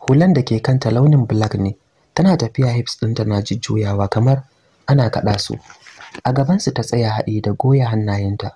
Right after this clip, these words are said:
saman tudun ƙirjinta, tana kallon su. Idan ta kalli Angel sai ta kalli Batul.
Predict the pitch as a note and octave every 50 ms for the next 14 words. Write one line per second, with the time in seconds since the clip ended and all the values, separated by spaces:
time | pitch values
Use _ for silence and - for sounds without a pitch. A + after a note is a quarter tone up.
0 | _ _ - - A#2+ A#2 A#2 A2 G#2 G#2 - - C3 B2 A2+ A2 - G#2 G2+ G2+
1 | G2 G#2 G2+ G#2 - - - - _ _ _ _ _ - C3 C3+ B2 A#2 - G#2+
2 | G#2 G#2+ G#2+ A2 A2 - - - - _ _ _ _ _ _ _ _ _ _ _
3 | - A2 C#3+ C#3 D3+ D3 F#3+ F#3 E3 C#3+ A#2+ - - - A2+ A#2 - A2 A2 -
4 | - A2+ - A#2 A2 - G2+ G2+ G#2 G2 G2+ F#2+ - - G2+